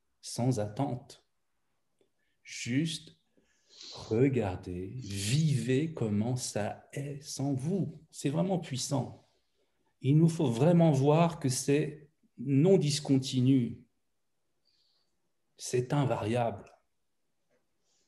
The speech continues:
La source ne peut pas manquer à aucun instant.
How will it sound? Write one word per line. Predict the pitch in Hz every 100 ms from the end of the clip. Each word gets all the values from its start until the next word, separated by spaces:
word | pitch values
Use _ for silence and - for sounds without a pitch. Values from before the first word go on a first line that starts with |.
| _ _ _ _
La | - 123
source | - - 147 160 -
ne | 117
peut | 131 127
pas | 143 147
manquer | 127 131 131 127 139 143 117
à | 110
aucun | 127 - 160 135
instant. | 123 - - 131